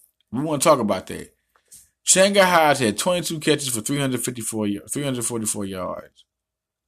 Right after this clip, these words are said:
Fifteen point six yards a carry. Give this man the ball. Ty Summers, these guys is big. Um, Simon Ben Gillis, he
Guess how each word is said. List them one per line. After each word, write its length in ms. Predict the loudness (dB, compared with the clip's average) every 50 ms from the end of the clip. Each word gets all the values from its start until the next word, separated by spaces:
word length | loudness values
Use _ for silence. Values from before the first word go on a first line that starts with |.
| _ _ _ _ _ _ _ _ _ _ _ _ _ _ _ _ _ _ _ _ _ _ -4 0 2
Fifteen 480 | 4 4 4 4 2 4 4 4 4 2
point 380 | 0 0 -2 -2 -4 -8 -14 _ _ _
six 400 | 2 4 4 4 4 2 2 4
yards 300 | 6 6 6 6 4 2
a 60 | -4
carry. 340 | -2 -2 -2 0 0 -2 -4
Give 380 | -4 0 2 4 4 4 2
this 260 | 0 2 4 4 4
man 400 | 4 2 0 0 0 -2 -6 -4
the 240 | -2 -2 -2 -2 -6 -12 _ _
ball. 680 | 6 8 8 10 10 10 10 10 8 6 4 -2 -8 _ _ -20 -20 -20 _ _ _ _ _ _ _ _ _ _ _ _ _ 0
Ty 280 | 2 4 4 6 4
Summers, 520 | 4 4 2 2 2 2 2 0 0 0 -2
these 180 | -2 -2 0
guys 340 | 2 4 4 6 4 4 2
is 100 | 0 -4
big. 520 | -4 0 2 4 6 6 6 4 2 0
Um, 400 | -2 -2 -2 -4 -6 -10 -14 -16 _ _ _ _ _ _ _ _ _ _ _ _ _ _ _ _ _ _ _ _ _ _ _ _ _ _ _ _ _
Simon 400 | -2 2 4 4 6 4 4 4
Ben 160 | 4 4 4
Gillis, 480 | 6 6 8 8 8 8 6 6 4 2 -2 -4
he 420 | -2 0 0 0 -2 -2 -6 -10